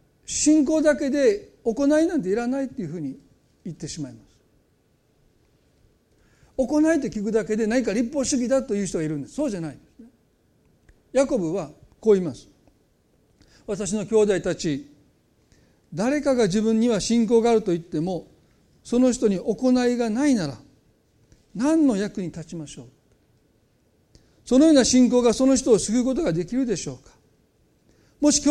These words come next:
弟または姉妹の誰かが着るものがなく、また毎日の食べるものにもこと書いているような時に、あなた方のうちの誰かがその人たちに、「安心して生きなさい。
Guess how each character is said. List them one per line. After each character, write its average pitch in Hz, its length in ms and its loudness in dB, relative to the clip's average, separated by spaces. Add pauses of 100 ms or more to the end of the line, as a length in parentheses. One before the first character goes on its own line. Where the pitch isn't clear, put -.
弟 262 220 8
ま 240 100 0
た 269 100 4
は 233 100 6
姉 - 120 0
妹 269 200 4
の 220 80 0
誰 220 200 0
か 202 140 -2
が 208 180 -2
着 - 160 0
る 285 80 6
も 285 120 6
の 269 120 4
が 214 120 -2
な 208 160 -4
く、 202 140 -2
ま 247 120 2
た 214 240 0 (260)
毎 285 320 2
日 247 220 2
の 220 120 0
食 196 200 -6
べ 285 80 0
る 262 100 4
も 233 120 4
の 208 120 -2
に 190 80 -4
も 185 160 -4
こ 220 120 -4
と 214 160 0
書 220 120 -2
い 196 80 -2
て 190 120 -4
い 196 40 0
る 214 80 0
よ 226 140 4
う 208 40 0
な 190 140 -2
時 165 280 -8
に、 233 260 -8 (840)
あ 214 140 2
な 254 100 4
た 285 120 4
方 240 200 6
の 220 80 2
う 214 60 0
ち 226 140 0
の 226 100 2
誰 262 240 2
か 220 140 -2
が 202 180 -2
そ 247 120 0
の 262 100 4
人 240 140 2
た 214 60 6
ち 190 120 -4
に、 220 280 -2 (420)
「安 247 280 2
心 269 240 2
し - 60 -10
て 220 100 0
生 196 60 2
き 214 100 -6
な 196 120 -4
さ 202 240 -2
い。 139 100 -8